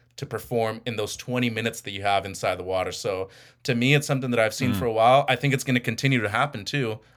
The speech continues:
Speaker 1: I wouldn't even be surprised to see some more changes before the year ends.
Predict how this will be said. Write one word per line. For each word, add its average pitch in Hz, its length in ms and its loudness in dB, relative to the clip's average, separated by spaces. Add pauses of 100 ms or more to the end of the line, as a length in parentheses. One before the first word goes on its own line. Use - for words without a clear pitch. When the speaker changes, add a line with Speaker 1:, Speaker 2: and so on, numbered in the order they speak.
Speaker 1:
I 107 80 4
wouldn't 127 240 4
even 120 200 2
be 127 100 -2
surprised 123 380 2
to 117 80 -6
see 123 160 -4
some 117 180 -6
more 120 200 2
changes 101 580 -6 (180)
before 113 280 -6
the 101 100 -4
year 98 200 -2
ends. 85 380 -6